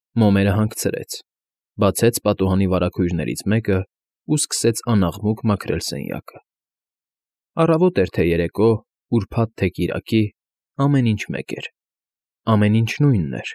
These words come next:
Մխկտուն, ոչ մի վայրկյան չհանդարտվող, տանջալի ցավը, անհուսալիորեն շարունակ հեռացող, բայց դեռ լրիվ չհեռացած կյանքի գիտակցումը, մոտեցող նույն ահավոր ատելի մահը,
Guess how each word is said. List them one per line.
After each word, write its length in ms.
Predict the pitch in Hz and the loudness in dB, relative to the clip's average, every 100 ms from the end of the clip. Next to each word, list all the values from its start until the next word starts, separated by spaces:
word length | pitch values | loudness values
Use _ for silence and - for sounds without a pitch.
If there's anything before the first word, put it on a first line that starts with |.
| - _ _ _ _ _ _ 113 | -18 _ _ _ _ _ _ 0
Մխկտուն, 680 | 110 - 98 - 107 107 98 _ _ _ 175 | 0 0 -2 2 2 2 -2 _ _ _ 0
ոչ 140 | 180 | 0
մի 140 | - 92 | 0 2
վայրկյան 400 | 87 - 110 113 | 0 2 0 0
չհանդարտվող, 840 | - 90 87 78 76 - 104 - - _ _ _ - | 0 0 0 -2 -4 -2 -2 -2 -8 _ _ _ 0
տանջալի 500 | 113 101 95 90 85 | 2 2 2 2 0
ցավը, 420 | - 101 98 90 - _ _ _ _ 143 | 0 2 2 0 -2 _ _ _ _ 0
անհուսալիորեն 840 | 131 127 - 113 107 101 117 131 | 2 2 2 2 4 2 2 0
շարունակ 480 | - 92 95 101 - | 0 0 2 0 0
հեռացող, 580 | 98 85 - - 107 - _ _ _ - | -2 -2 -2 0 0 -2 _ _ _ 0
բայց 180 | 110 101 | 0 2
դեռ 160 | 107 | 0
լրիվ 280 | 98 98 127 | 2 2 2
չհեռացած 640 | - 104 95 87 - 113 - | 0 -2 0 -2 0 -2 0
կյանքի 340 | 95 90 - 98 | -2 -2 -4 -4
գիտակցումը, 720 | 92 85 - - 110 104 92 - _ _ _ _ _ | -4 -4 -6 -2 0 2 0 -4 _ _ _ _ _
մոտեցող 560 | 120 117 - - 139 127 | 0 2 2 2 2 0
նույն 300 | 113 117 120 - | 2 2 2 2
ահավոր 460 | 110 98 87 101 92 | 2 2 4 2 2
ատելի 380 | 104 - 87 98 | -2 0 -2 0
մահը, 380 | 120 120 85 | 2 0 -2